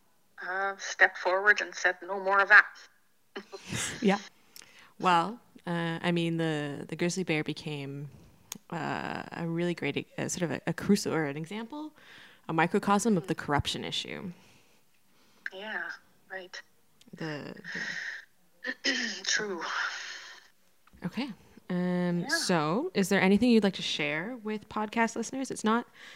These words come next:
Speaker 2: a huge audience, but it's a pretty engaged audience. Is there anything you'd like to say to the folks all across the province that listen to it? A couple hundred or so?
Speaker 1: Okay, um, let me think now.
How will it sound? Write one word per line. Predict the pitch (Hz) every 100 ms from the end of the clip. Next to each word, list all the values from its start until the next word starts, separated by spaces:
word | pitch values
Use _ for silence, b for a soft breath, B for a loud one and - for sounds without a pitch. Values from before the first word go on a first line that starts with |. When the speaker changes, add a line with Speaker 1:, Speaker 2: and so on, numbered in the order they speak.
| B B
Speaker 2:
a |
huge | - - - 196 226 240 -
audience, | 226 233 285 381 415 -
but | -
it's | - -
a |
pretty | - 214 208
engaged | 185 - 156 - -
audience. | - - - 262 -
Is | 170
there | 160
anything | 160 160
you'd | 156
like | 151 147
to | 170
say | - 131 139 170
to | 170
the | 165
folks | 180 190 - -
all | 175 170
across | 175 - 175 -
the |
province | 170 170 180 226 -
that | - -
listen | 208 311 311
to | 349
it? | 381
A | - _ _ _ _ _ -
couple | 202 190
hundred | 196 208
or | 220
so? | 285 302 _ _ _ _ _ _ _ - - -
Speaker 1:
Okay, | 269 - 233
um, | 277 302 311 330 339
let | 311
me | 285
think | 269 - 370 - - -
now. | - 170